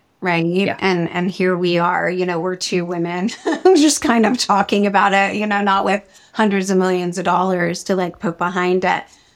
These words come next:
Speaker 1: Yeah, I think it's interesting. And I think you, you probably, 'cause I think you said when you gave birth to your son, like, th-,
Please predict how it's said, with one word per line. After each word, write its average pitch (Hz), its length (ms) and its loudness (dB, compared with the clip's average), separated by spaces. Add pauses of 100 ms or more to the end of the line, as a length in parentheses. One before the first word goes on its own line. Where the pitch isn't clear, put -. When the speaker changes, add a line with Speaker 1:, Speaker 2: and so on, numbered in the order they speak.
(480)
Speaker 1:
Yeah, 302 300 4
I 226 80 4
think 254 180 2
it's 311 140 2
interesting. 254 480 4
And 196 80 6
I 190 120 4
think 202 280 -2
you, 226 340 0
you 233 280 0
probably, 208 960 4
'cause 196 160 -8
I 202 80 0
think 190 220 -6
you 190 100 -4
said 185 400 -2
when 185 420 -2
you 185 140 -8
gave 180 240 -2
birth 180 200 -2
to - 120 -2
your 180 80 2
son, 269 340 2
like, 180 180 2
th-, 202 280 -10